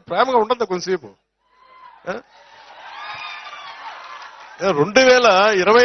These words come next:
నాలుగులో మొన్న ఎన్నికలప్పుడు నేను ఆలోచిస్తున్నాను, రిజల్ట్స్ చూడాలా వద్దా, నాకు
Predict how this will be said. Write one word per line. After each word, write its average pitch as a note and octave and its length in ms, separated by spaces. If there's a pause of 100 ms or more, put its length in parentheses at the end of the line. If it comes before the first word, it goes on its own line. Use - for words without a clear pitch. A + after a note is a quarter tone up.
(140)
నాలుగులో G#3 400 (160)
మొన్న F#3+ 200
ఎన్నికలప్పుడు G#3+ 520 (1040)
నేను F#3+ 200
ఆలోచిస్తున్నాను, A3+ 640 (760)
రిజల్ట్స్ A3 360 (160)
చూడాలా A3 460
వద్దా, C#3+ 240 (1200)
నాకు F#3 140